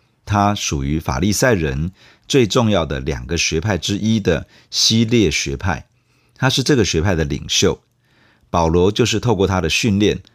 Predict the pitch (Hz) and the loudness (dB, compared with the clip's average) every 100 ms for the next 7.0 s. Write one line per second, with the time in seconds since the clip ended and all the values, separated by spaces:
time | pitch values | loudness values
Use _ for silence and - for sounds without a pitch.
0 | _ _ - 76 101 85 76 - 82 87 | _ _ -4 0 2 2 0 -4 -4 -2
1 | 73 - 73 87 90 98 69 57 78 _ | -2 -6 -6 -4 -2 -2 0 -4 -8 _
2 | _ _ _ _ _ _ _ _ _ - | _ _ _ _ _ _ _ _ _ -20
3 | - - - 98 107 120 - 135 135 - | -20 -10 -2 2 4 2 2 2 2 -2
4 | _ - 139 - 139 131 113 - 87 76 | _ -4 -2 -2 0 2 2 0 -2 -2
5 | 73 64 107 113 - 85 101 113 76 71 | -8 -2 0 0 0 0 0 -2 -4 0
6 | 107 107 73 60 - 113 80 113 80 | 0 0 0 -4 2 2 2 0 -2